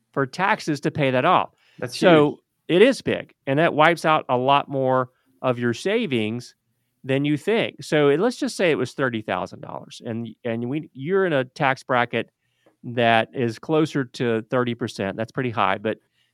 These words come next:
Speaker 1: you know, a lot of our clients, uh, are in that situation. And, and basically, you know, you need to withhold thirty percent for income tax.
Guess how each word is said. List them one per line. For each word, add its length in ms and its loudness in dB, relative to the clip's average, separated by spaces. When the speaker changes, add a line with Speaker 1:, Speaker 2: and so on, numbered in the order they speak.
Speaker 1:
you 80 -8
know, 100 -2
a 60 0
lot 140 2
of 60 0
our 80 0
clients, 640 -6
uh, 40 -4
are 380 0
in 80 2
that 120 0
situation. 680 -2
And, 540 2
and 340 -2
basically, 800 0
you 140 -4
know, 260 2
you 260 -2
need 380 -2
to 120 -4
withhold 420 0
thirty 280 0
percent 460 -4
for 140 -2
income 360 -4
tax. 320 -18